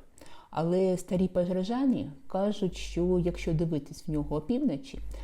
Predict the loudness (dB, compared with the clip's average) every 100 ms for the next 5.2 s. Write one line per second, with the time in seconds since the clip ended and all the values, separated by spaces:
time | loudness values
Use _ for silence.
0 | -12 -4 2 4 4 2 2 0 0 -4
1 | -4 0 0 0 -2 0 -2 -4 -8 0
2 | 2 0 -2 -2 -2 -4 -6 -6 -8 -10
3 | -12 -14 -16 -2 0 2 -2 0 0 2
4 | 0 0 -4 -4 0 2 4 4 2 -6
5 | -6 -6